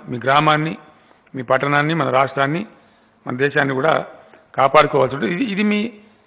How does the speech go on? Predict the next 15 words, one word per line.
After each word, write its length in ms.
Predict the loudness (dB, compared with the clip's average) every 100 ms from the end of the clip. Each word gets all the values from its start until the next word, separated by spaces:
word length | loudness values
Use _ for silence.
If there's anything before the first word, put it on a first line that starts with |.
| _ 2
సామాజిక 460 | 4 4 4 2
బాధ్యత. 460 | 6 6 8 4 2 -6 -14 -20 _ _ _ _ _ _ _ _ -18
This 140 | -14 -12
you 80 | -8
should 180 | -6 -4
take 160 | -2 0
as 200 | -2 -2
your 140 | -6 -6
social 220 | -4 -2 -2
responsibility. 540 | -2 -2 -4 -4 -12 -14 -20 _ _ _ _ _ _ _
ఎవరో 180 | -6 -4
చెప్పాలి, 640 | -4 -6 2 2 4 0 -6 -16 -20 _ _ _ _ -16
మాకెవరో 320 | -10 -4 -4
బలవంత 460 | -2 0 0 -2 -8
పెట్టాలి 420 | -6 -6 -6